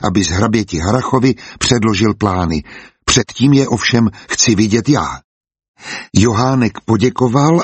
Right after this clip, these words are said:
a protože jednali jako bratři o zednářských záležitostech, neuklonil se, ale pozdravil ho stiskem ruky, přičemž palec stáhl k prstům své dlaně.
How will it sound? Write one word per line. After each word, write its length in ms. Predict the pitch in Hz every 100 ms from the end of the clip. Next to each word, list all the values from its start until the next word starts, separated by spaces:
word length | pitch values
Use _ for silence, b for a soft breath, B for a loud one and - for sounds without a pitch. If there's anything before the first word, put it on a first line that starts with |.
| -
a 180 | 110 -
protože 420 | - 107 117 90
jednali 500 | 85 98 107 107 98
jako 240 | 92 - 73
bratři 460 | 104 127 - 98 B B -
o 100 | 104
zednářských 680 | 135 117 113 107 - 87 76
záležitostech, 1000 | 107 131 104 82 87 - - 80 - - B B -
neuklonil 720 | 101 - 107 113 107 107 117
se, 260 | - 123 135 B B B B
ale 200 | 87 85
pozdravil 520 | - 107 107 135 147 117
ho 100 | 95
stiskem 500 | - 147 - 147 127
ruky, 400 | 110 107 82 71 B B
přičemž 500 | - 95 - 87 76
palec 460 | - 117 147 143 - B B
stáhl 480 | - 117 117 104 98
k 100 | -
prstům 500 | 120 - - 113 117
své 300 | - 104 107
dlaně. 380 | 90 82 78